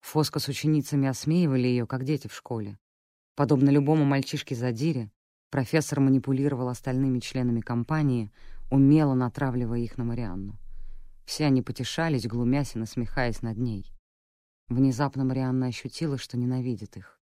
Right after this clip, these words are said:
«О ком вы говорите?» — не выдержала она. Фоско оглядел девушек. «Ну,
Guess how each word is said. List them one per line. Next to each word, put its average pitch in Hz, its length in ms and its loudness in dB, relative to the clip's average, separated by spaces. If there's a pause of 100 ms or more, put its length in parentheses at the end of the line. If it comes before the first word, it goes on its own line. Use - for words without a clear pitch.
(800)
«О - 80 -2
ком 156 280 4
вы 143 100 2
говорите?» — 143 640 -2 (500)
не 127 140 2
выдержала 120 500 -2
она. 113 280 -6 (920)
Фоско 139 400 -2
оглядел 120 380 -2
девушек. 107 540 -10 (920)
«Ну, 220 600 8